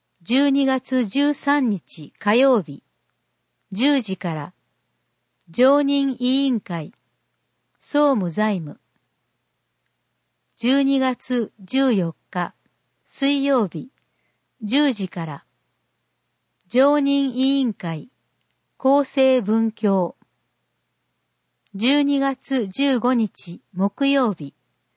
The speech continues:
十時から常任委員会、経済建設、十二月十六日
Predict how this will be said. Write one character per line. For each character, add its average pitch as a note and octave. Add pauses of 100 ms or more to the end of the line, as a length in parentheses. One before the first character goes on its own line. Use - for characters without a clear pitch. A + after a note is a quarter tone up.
(320)
十 C4
時 G#3
か E3+
ら D3 (1080)
常 C#4
任 C#4
委 C4
員 B3
会、 E3 (720)
経 C#4+
済 E3+
建 G#3+
設、 - (1600)
十 C#4
二 C#4
月 B3
十 A#3
六 B3
日 G#3